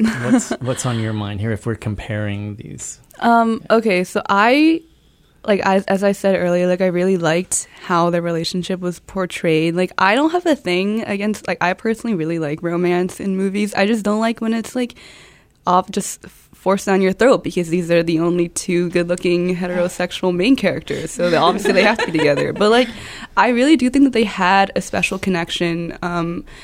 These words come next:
Speaker 2: and they understood each other in different ways that, like, like, no one else could relate to. Um, and when you compare that to, like, the relationship in Avatar, like, like, looking back at it, like, I can only just roll my eyes 'cause it's, like,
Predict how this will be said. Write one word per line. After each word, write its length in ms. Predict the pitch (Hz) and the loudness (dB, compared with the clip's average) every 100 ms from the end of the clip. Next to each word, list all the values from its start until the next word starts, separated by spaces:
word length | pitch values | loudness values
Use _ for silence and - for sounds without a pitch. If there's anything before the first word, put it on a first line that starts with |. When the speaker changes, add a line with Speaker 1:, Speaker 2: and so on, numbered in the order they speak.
| - - | -10 -2
Speaker 2:
and 100 | 196 | 2
they 80 | 190 | 2
understood 540 | 190 214 226 190 185 | 4 2 2 2 2
each 180 | 180 190 | 0 -2
other 240 | 180 180 | -2 0
in 100 | 175 165 | 0 -2
different 260 | 170 170 | -4 -4
ways 460 | 160 160 156 156 - | 0 0 -2 -4 -6
that, 140 | 175 | -4
like, 280 | 175 175 - _ _ - | -4 -8 -12 _ _ -8
like, 200 | 170 175 | -6 -2
no 160 | 170 | 0
one 120 | 170 | 2
else 160 | 170 165 | 0 -2
could 140 | 185 | -4
relate 320 | 165 165 165 - | -4 -4 -4 -6
to. 440 | 160 160 156 185 - | -4 -2 -4 -8 -2
Um, 360 | 190 180 180 - - - - | 2 2 0 -6 -18 -20 -2
and 300 | 226 214 202 - | 2 2 0 0
when 180 | 208 208 | 2 2
you 120 | 208 | 2
compare 380 | 269 247 208 214 | 2 4 4 4
that 260 | 208 - | 2 0
to, 120 | - | -2
like, 300 | 196 180 185 _ _ _ _ _ | 2 2 0 _ _ _ _ _
the 160 | 202 190 | -6 -2
relationship 580 | 190 190 - 202 - 196 | 0 2 2 0 0 0
in 140 | 190 | 0
Avatar, 720 | 180 180 208 220 226 233 240 226 | 0 0 -2 2 2 4 4 2
like, 340 | 226 208 - - - | 0 -2 -6 -10 -4
like, 160 | 208 | -2
looking 300 | 185 202 277 | 0 2 4
back 260 | 202 - - | 4 0 -2
at 80 | 220 | 0
it, 40 | |
like, 140 | 220 - | 0 0
I 60 | |
can 180 | 196 240 - | -2 -2 2
only 420 | 196 214 226 269 | 4 4 6 4
just 220 | 254 226 180 | 4 0 2
roll 180 | 185 190 | 4 4
my 180 | 196 180 | 4 2
eyes 380 | 180 190 185 185 | 2 4 2 0
'cause 160 | 220 226 | -4 -4
it's, 180 | 220 | -2
like, 260 | 254 247 | 0 0